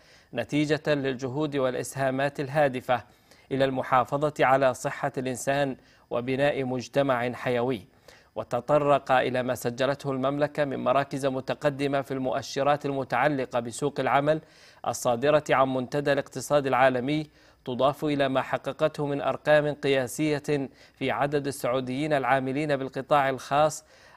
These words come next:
الذي قفز إلى مليون وسبعمائة ألف عامل في ألفين وتسعة عشر إلى أكثر من مليوني وثلاثمائة ألف عامل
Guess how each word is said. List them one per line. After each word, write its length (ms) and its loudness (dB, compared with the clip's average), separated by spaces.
الذي 380 0
قفز 480 -4
إلى 540 4
مليون 540 0
وسبعمائة 760 -2
ألف 280 -2
عامل 420 0
في 200 -4
ألفين 380 -2
وتسعة 540 -4
عشر 420 0
إلى 220 -6
أكثر 420 0
من 160 -2
مليوني 540 -2
وثلاثمائة 720 -4
ألف 220 -4
عامل 360 0